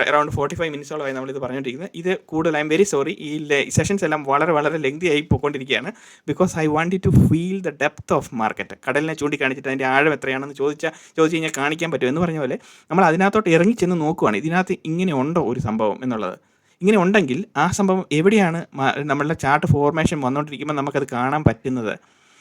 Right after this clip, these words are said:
അപ്പോൾ അതിനകത്ത് once you see it, then you cannot unsee it എന്നാണ് പറയുന്നത്. All right, now you got the real logic how market works, അല്ലേ? അപ്പോൾ പ്രൈസ് ആക്ഷൻ എന്ന് പറയുമ്പോൾ ഒരു കാര്യം എപ്പോഴും മനസ്സിൽ ഓർത്ത് വെച്ചുകൊണ്ടിരിക്കുക, it depends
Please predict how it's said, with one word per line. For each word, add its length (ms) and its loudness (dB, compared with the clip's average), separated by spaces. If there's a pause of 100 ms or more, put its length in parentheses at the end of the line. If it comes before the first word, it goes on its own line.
(120)
അപ്പോൾ 120 2
അതിനകത്ത് 440 6
once 420 2
you 80 -2 (100)
see 280 6 (120)
it, 240 -12
then 300 -10
you 140 -10
cannot 320 -2 (180)
unsee 360 -8
it 180 -14
എന്നാണ് 240 -6
പറയുന്നത്. 400 -10 (540)
All 80 4
right, 220 2 (280)
now 60 6 (160)
you 40 4
got 640 -2
the 120 0
real 180 2 (120)
logic 300 -2 (160)
how 160 2
market 560 -6
works, 640 -4
അല്ലേ? 120 0 (240)
അപ്പോൾ 100 6
പ്രൈസ് 380 4
ആക്ഷൻ 340 -2
എന്ന് 140 -4
പറയുമ്പോൾ 340 -4 (340)
ഒരു 240 4
കാര്യം 260 2
എപ്പോഴും 240 -2
മനസ്സിൽ 260 0
ഓർത്ത് 180 2
വെച്ചുകൊണ്ടിരിക്കുക, 480 -2 (200)
it 140 0 (360)
depends 720 2